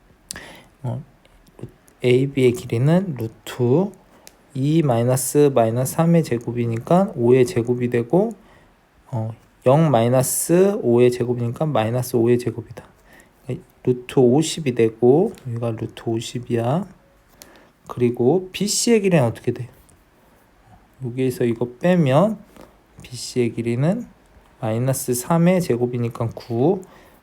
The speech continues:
플러스 K 제곱이 되겠다. 루트 구 플러스 K 제곱이 되고 에이씨는 여기서 요거 빼면, 어, 루트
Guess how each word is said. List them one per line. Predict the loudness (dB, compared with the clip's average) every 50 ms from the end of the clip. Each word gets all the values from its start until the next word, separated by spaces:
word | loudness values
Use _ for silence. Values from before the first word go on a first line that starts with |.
| _ _ _
플러스 | -20 -20 -12 -8 -8 -8 -8 -6 -2 0 0 0 0 -2
K | -8 -4 0 0 2 2 0
제곱이 | 0 -4 -4 -6 -8 -16 -12
되겠다. | -12 -12 -12 -12 -18 -18 -20 -20 -20 _ _ _ _ _ _ _ _ _ _ _ _ -12
루트 | -12 -12 -12 _ -14 -6 -2 -2 -2 -2 -4 -6
구 | -14 -16 -18 -18 -16
플러스 | -8 -4 -2 -2 -2 -2 -4 -8 -20 -20
K | -20 -10 -8 -6 -6 -6
제곱이 | -6 -8 -8 -8 -8 -10 -12 -10
되고 | -6 -6 -6 -4 -4 -4 -6 -6 -8 -10 -20 -20 -20 -20 -20 -20 _ _ _ -2 4
에이씨는 | 6 6 6 6 4 0 -2 -2 0 2 2 2 2 2 2 -2 -2 -4 -6 -2
여기서 | 0 2 2 2 0 2 4 2
요거 | 2 4 2 -2 -2 0
빼면, | 2 2 4 4 4 2 2 2 2 0 0 -2 -6 -14 _ _ -20 -20 _ _ _ _ _ _ -8
어, | -6 -6 -4 -6 -6 -10 -12 -18 _ _ _ -20 _ _ _ _ _ _ _ _ _ _ _ -12
루트 | -6 -6 -6 -6 -6 _ -18 -8 -2 0 2 2 2 2 0